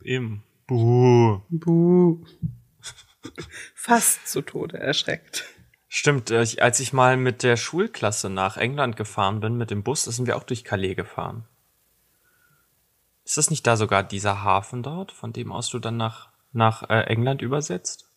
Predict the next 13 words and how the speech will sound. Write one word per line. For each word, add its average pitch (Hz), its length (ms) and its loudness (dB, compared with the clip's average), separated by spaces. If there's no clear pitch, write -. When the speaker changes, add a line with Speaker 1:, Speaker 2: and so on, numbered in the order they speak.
Speaker 2:
Ich - 200 -20
weiß 196 320 4
es - 180 -4
nicht. 262 400 0
Ich - 140 -20
bin 226 140 -2
Speaker 1:
Ich 214 100 -4
weiß 107 160 -4
es 226 120 -2
Speaker 2:
bisher 196 180 6
Speaker 1:
nicht. 190 80 2
Speaker 2:
geflogen. 190 800 6
Speaker 1:
Ah. 117 480 -8